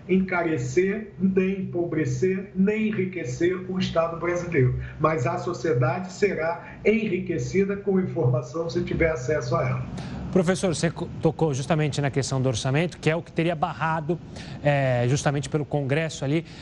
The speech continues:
Speaker 2: a formatação do censo esse ano. Agora houve a participação do Supremo, é, mandando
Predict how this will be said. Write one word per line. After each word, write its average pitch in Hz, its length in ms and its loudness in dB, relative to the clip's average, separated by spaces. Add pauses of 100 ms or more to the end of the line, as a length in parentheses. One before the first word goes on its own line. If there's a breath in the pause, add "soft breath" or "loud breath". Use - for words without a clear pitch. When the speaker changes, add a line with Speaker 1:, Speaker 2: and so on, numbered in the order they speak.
(160 loud breath)
Speaker 2:
a 143 160 4
formatação 165 800 2
do 156 140 0
censo 165 340 0
esse 156 220 0
ano. 120 280 -2 (720 loud breath)
Agora 175 380 2
houve 175 440 2
a 156 100 -2
participação 160 680 -2
do 135 80 0
Supremo, 220 640 2 (340 loud breath)
é, 156 160 2
mandando 175 640 2